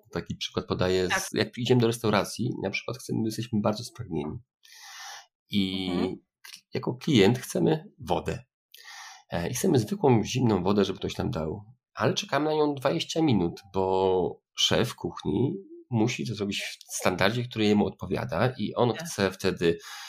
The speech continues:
Speaker 1: e, idzie jeszcze po cytrynę, po limonkę, e, po słomkę, bo tu akurat słomki zabrakło i ktoś, kto chce dostać, e, już w tej chwili, e, wodę, czeka na nią pół godziny, jest wściekły, zdenerwowany. I mam wrażenie, że często w firmach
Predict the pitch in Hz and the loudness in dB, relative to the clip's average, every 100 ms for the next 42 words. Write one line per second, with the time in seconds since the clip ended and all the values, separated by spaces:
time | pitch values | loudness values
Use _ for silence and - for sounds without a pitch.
0 | - - 85 85 85 90 - 123 110 92 | -16 -4 0 2 2 -2 -2 2 4 4
1 | - - - 90 90 - 90 - 67 73 | 4 0 0 2 2 0 -6 -6 -2 0
2 | 98 113 104 101 82 80 - 82 101 123 | 0 2 4 6 4 0 -2 2 2 2
3 | - - - 82 - 98 - - 92 76 | -8 -20 -4 -4 0 0 0 2 4 2
4 | - 82 92 95 - 110 95 87 76 98 | -2 -4 -2 -4 -4 0 2 2 2 0
5 | 85 87 90 87 - 78 - 110 131 - | 0 -4 -4 -2 0 -2 0 2 2 0
6 | - - - 202 202 - - - 101 - | -6 -6 -2 0 2 -2 -4 -4 -4 -4
7 | - 113 113 98 - - - 87 - _ | -2 0 2 0 0 -2 -2 -6 -8 _
8 | 98 143 - - - - 117 98 90 85 | 4 4 4 -4 -8 0 2 4 2 -2
9 | - - 87 90 85 95 123 - - 131 | -10 -8 0 2 2 2 2 -2 0 2
10 | 120 120 127 - _ - 120 95 95 87 | 2 2 -4 -12 _ -4 0 0 2 4
11 | 98 123 - 98 - - 104 - 101 92 | 4 2 -4 -10 -8 -2 -2 -2 -2 0
12 | 90 87 85 - - - - - - - | 0 0 0 -2 -6 -14 -14 -14 -14 -18
13 | _ 95 127 160 147 135 117 98 - 190 | _ 0 2 0 0 2 2 0 -4 -4
14 | - 110 - 117 90 92 | -4 -6 -4 -2 0 0